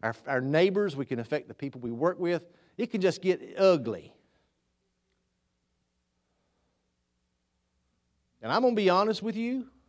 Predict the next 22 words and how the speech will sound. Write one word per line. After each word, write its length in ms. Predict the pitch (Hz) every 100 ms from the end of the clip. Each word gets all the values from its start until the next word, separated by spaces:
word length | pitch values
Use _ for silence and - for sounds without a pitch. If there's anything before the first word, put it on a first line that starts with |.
| _ _ _ _ _ _ _
just 200 | 160 156
as 100 | 117
honest 420 | 85 160 214 202
as 100 | 147
I 100 | 165 165
can 180 | -
possibly 540 | 139 160 156 - 151 151
be. 240 | 131 - _ _ _ _ _ _ _ _ _ _ _ _ _ _ _ _ _ _ _
You 80 | 120
know, 80 | 101
I 180 | 135 190
have 160 | 156
fought 380 | 139 196 180 147
the 60 | 135
battle 380 | 139 147 131 127
of 120 | 110
the 80 | 117
lie 320 | 135 123 104
all 320 | 127 135 127
of 60 | 117
my 160 | 117
life. 360 | 113 135 143